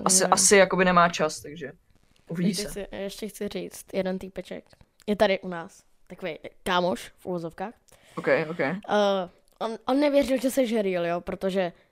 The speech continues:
Speaker 2: on nechápe, co se stalo, příběh. O tom se nebudeme bavit, jako co se, co se ti stalo s Discordem. Teda
Speaker 1: Ok.
Speaker 2: pokud, pokud to chceš říct, můžeš říct, jako. Ale pokud
Speaker 1: Jo, m-,
Speaker 2: nechceš
Speaker 1: m-, můžu to říct, jestli to někoho zajímá, tak to říct můžu.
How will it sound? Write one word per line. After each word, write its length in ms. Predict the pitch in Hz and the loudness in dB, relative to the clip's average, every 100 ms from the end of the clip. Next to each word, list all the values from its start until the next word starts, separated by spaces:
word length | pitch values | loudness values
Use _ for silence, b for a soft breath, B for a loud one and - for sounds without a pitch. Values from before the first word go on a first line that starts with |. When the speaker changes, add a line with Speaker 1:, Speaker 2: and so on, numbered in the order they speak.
| _ | _
Speaker 2:
on 160 | - 214 | -2 0
nechápe, 340 | 208 220 208 | 2 0 0
co 100 | 196 | -4
se 120 | 202 202 | -6 -8
stalo, 340 | 202 185 143 - | -6 -6 -6 -10
příběh. 720 | - 202 196 180 175 170 - - - - - _ _ _ _ _ - _ _ | -10 -6 -2 -2 -2 -8 -20 -20 -20 -20 -20 _ _ _ _ _ -20 _ _
O 60 | 208 | 0
tom 120 | 240 | 2
se 80 | 262 | 2
nebudeme 220 | 226 202 | 2 2
bavit, 320 | 175 180 320 - - - | -2 -6 -6 -12 -20 -10
jako 280 | 180 190 | -8 -8
co 140 | 180 185 | -6 -4
se, 120 | 190 180 - | -4 -6 -10
co 140 | 220 | -8
se 120 | 208 | -4
ti 120 | 208 208 | -2 -2
stalo 220 | 214 202 | 0 -2
s 40 | |
Discordem. 640 | 180 175 - 180 180 214 269 _ _ _ _ _ _ _ _ _ - 170 | -4 -12 -8 -6 -6 -10 -14 _ _ _ _ _ _ _ _ _ 0 4
Teda 120 | 220 | 6
Speaker 1:
Ok. 80 | 254 | 4
Speaker 2:
pokud, 260 | 208 233 | 2 -4
pokud 240 | 226 240 269 | -2 0 2
to 80 | 262 | 2
chceš 260 | 277 233 | 2 0
říct, 160 | 240 202 | -2 -2
můžeš 400 | 202 220 196 170 | -2 0 -2 -4
říct, 320 | 165 160 - | -10 -14 -12
jako. 300 | 165 - 165 - _ _ _ _ _ _ _ - | -12 -8 -10 -12 _ _ _ _ _ _ _ -4
Ale 140 | 185 | -2
pokud 260 | 185 190 190 | 0 0 6
Speaker 1:
Jo, 120 | 196 | 8
m-, 120 | 190 | 10
Speaker 2:
nechceš 300 | 220 185 202 | 6 4 4
Speaker 1:
m-, 40 | 226 | 6
můžu 180 | 262 | 6
to 100 | 214 | 6
říct, 200 | 202 165 - | 6 6 4
jestli 240 | 170 185 | 2 2
to 80 | 175 | 0
někoho 260 | 175 180 185 | 0 2 4
zajímá, 240 | 185 180 | 6 4
tak 120 | 180 | 0
to 80 | 175 | -2
říct 120 | 175 | -6
můžu. 340 | 170 160 160 | -6 -8 -10